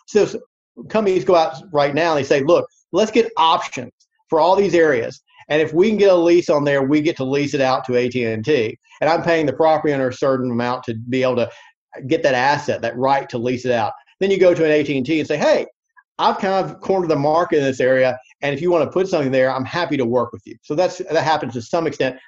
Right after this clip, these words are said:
not to the hundred different properties, but you have to kinda understand where those dead spots are, where those needs are gonna be. It's kinda like forecasting. It's, think of, if you think of a commercial area that you think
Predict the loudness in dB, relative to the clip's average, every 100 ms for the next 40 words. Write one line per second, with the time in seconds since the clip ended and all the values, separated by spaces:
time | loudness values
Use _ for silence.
0 | -2 0 0 0 0 0 -2 _ _ -4
1 | -2 2 0 0 0 0 -2 0 2 2
2 | 0 -4 -4 -4 0 -2 0 -2 0 -2
3 | -2 -2 0 -2 -4 0 0 0 0 0
4 | 0 -2 -2 -2 -4 -2 -2 -2 -4 -4
5 | -4 -4 -6 -12 -14 -4 0 0 0 0
6 | 0 0 -4 -6 -8 -10 -16 -6 2 4
7 | 4 2 -4 -2 2 0 0 _ -10 -6
8 | -2 0 0 2 2 4 2 0 -4 -2
9 | -4